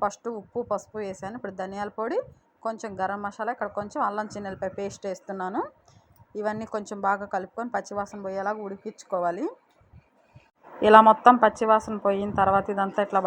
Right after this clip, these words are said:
బాగా ఉడికించుకున్న తర్వాత మనం దీంట్లోనే చూసుకొని ఒక టేబుల్ స్పూన్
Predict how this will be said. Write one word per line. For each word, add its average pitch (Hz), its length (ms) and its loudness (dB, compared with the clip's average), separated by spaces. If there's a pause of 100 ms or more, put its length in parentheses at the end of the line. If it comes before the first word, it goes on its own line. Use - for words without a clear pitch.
బాగా 190 200 4
ఉడికించుకున్న 196 540 -8
తర్వాత 180 320 6 (120)
మనం 190 120 2 (100)
దీంట్లోనే 190 340 0 (100)
చూసుకొని 202 480 -2 (960)
ఒక 196 120 4 (120)
టేబుల్ 208 300 2
స్పూన్ 214 240 -2